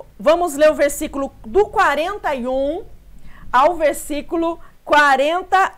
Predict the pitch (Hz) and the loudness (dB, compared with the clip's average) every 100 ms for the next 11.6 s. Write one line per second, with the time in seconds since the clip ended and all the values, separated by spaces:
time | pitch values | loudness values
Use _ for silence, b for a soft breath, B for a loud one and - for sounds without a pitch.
0 | 247 311 - 294 277 247 - 220 220 302 | -14 -16 -4 -2 0 -4 -6 -6 -2 -2
1 | 320 254 226 269 294 285 302 311 285 262 | -4 -4 -2 -2 -2 -4 -6 -4 -4 -2
2 | 302 311 302 277 269 269 - - 220 247 | -6 0 0 2 -2 -4 -8 -8 -4 -2
3 | 269 - 285 226 208 240 226 214 226 240 | -2 -2 -4 -4 -2 0 0 -2 -4 -2
4 | 233 220 247 233 220 277 277 269 269 269 | -2 -4 -6 -6 -4 -6 -6 -6 -6 -6
5 | 269 285 226 247 285 269 208 294 - 277 | -4 -4 -6 -2 -2 -2 0 0 0 -6
6 | 262 262 226 226 240 294 - 277 294 269 | -4 -4 -4 -6 -8 -12 -10 -10 -8 -10
7 | 269 254 247 233 233 240 233 185 233 208 | -10 -14 -12 -10 -8 -6 -8 -8 -12 -12
8 | - 185 185 B B B 226 247 240 269 | -14 -16 -16 B B B -8 -8 -6 -8
9 | 254 277 294 262 247 247 247 240 233 233 | -10 -12 -8 -6 -6 -8 -8 -6 -4 -4
10 | 214 233 202 190 - 220 220 220 247 214 | -8 -10 -10 -12 -12 -10 -8 -8 -8 -8
11 | 190 311 285 302 381 - | -8 -12 -6 -4 -4 -10